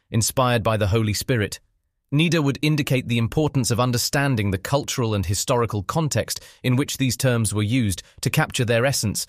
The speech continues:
in translation or interpretation. Besides, he might consider how these forms of worship serve to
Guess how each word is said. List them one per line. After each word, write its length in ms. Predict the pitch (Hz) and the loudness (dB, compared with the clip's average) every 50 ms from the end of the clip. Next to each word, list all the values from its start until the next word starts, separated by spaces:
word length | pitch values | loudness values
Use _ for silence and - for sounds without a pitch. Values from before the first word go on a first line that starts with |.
| _ _ _ | _ _ _
in 160 | - 135 127 | -2 -2 0
translation 680 | - - 123 113 104 90 123 135 143 127 - - 87 87 | 0 0 0 0 2 2 2 2 2 0 0 -2 -2 0
or 140 | 90 95 | 0 0
interpretation. 800 | 98 98 - 117 101 - 104 - - 135 135 - - 104 92 82 - _ _ _ _ _ _ _ _ _ _ _ _ _ _ _ - - | 0 0 0 0 0 0 -2 -2 0 0 0 0 0 0 -2 -2 -4 _ _ _ _ _ _ _ _ _ _ _ _ _ _ _ -2 -2
Besides, 480 | 143 - 175 160 131 107 98 - - _ _ _ _ _ | 0 2 2 2 2 0 0 -4 -6 _ _ _ _ _
he 100 | - 143 | 0 2
might 240 | 143 151 156 - - | 2 2 2 0 -2
consider 400 | - 135 120 - 139 120 117 95 | -2 -2 0 0 2 2 2 2
how 180 | 95 117 113 | 2 2 0
these 220 | 110 117 120 110 - | 0 0 0 -2 -2
forms 340 | - - 127 120 117 101 107 | -2 -2 -2 0 0 0 0
of 120 | 107 92 | -2 0
worship 400 | 110 120 117 101 - 117 - - | 0 0 2 2 0 -2 -2 -2
serve 400 | - - 131 120 110 107 98 - | -2 0 0 2 2 0 0 0
to 120 | - 110 | -2 -4